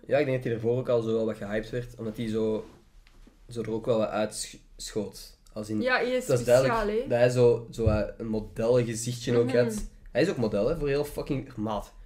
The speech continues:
Speaker 2: Wat?
Speaker 1: Het geld dat die moet scheppen, die heeft echt al geposeerd voor gigantische merken, hè?
Speaker 2: Echt?
Speaker 1: Ja. Die heeft echt, ja, heeft al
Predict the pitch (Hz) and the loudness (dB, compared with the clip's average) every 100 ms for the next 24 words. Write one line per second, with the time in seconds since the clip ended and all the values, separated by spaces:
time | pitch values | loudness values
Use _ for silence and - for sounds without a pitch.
0 | - 214 214 311 123 - 139 - - 143 | -12 -10 -8 -10 -12 -4 -2 -2 -6 -4
1 | 147 - - 160 175 208 208 _ - 120 | -4 -4 -2 -2 -2 -8 -10 _ -8 -6
2 | 160 165 131 117 117 113 139 120 117 120 | 0 2 2 0 -2 -2 -4 -4 -6 -4
3 | 117 117 123 120 110 107 120 110 143 - | -4 -2 -2 -4 -4 -2 -2 -4 -6 -6
4 | - - - 180 117 156 165 - - - | -10 -20 -16 -6 -4 -4 -8 -20 -20 -20
5 | - - _ - - 113 117 127 123 - | -20 -20 _ -20 -12 -10 -8 -10 -10 -12
6 | - - 113 113 107 - _ - - - | -16 -18 -10 -6 -6 -10 _ -20 -20 -20
7 | - - | -14 -8